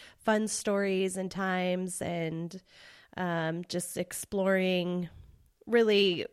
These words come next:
what, what our life has been like. Um,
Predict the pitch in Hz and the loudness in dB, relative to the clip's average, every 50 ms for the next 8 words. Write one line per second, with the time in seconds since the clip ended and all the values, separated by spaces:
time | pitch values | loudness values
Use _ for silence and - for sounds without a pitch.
0 | _ - 190 185 180 170 160 - - - _ _ _ _ _ 320 269 - _ _ | _ -8 -2 2 4 4 4 4 2 -4 _ _ _ _ _ -20 -20 -20 _ _
1 | _ _ _ _ _ _ _ _ _ _ _ _ _ _ _ _ - 208 202 208 | _ _ _ _ _ _ _ _ _ _ _ _ _ _ _ _ -8 -2 2 2
2 | 180 - - - _ _ - 185 180 185 180 175 170 160 175 180 - 202 175 - | 2 2 0 -2 _ _ -4 -2 0 0 0 0 0 0 -2 -2 -4 -8 -8 -8
3 | _ - 180 175 180 165 160 156 160 160 165 - - - - - 175 175 165 165 | _ -4 -4 -4 -2 -4 -4 -2 -2 -4 -4 -6 -8 -12 -8 -4 -2 -2 -2 -2
4 | 160 160 160 170 | -2 -4 -6 -8